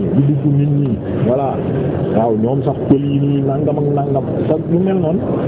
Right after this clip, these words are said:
léeg-léeg bu dara xewul nii mën nañ fi nekk di mujaamala di rafetal nii mais il suffit leen xew rek di xam ne ñii nii lañ mel waaw. Kooku pël la, pël yu wor ko ne.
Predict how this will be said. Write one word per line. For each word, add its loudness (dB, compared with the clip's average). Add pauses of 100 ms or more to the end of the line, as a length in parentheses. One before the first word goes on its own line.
(220)
léeg-léeg 2
bu 0
dara -2
xewul 0
nii 0
mën 0
nañ 0
fi 0
nekk 0
di 0
mujaamala 0
di 0
rafetal 0
nii 2
mais 2 (100)
il 2
suffit 0
leen 0
xew 0
rek 0
di 0
xam -2
ne 2
ñii 2
nii 2
lañ 2
mel 0 (760)
waaw. 2 (580)
Kooku 2
pël 2
la, 2 (420)
pël 2
yu 2
wor 2
ko 0
ne. 0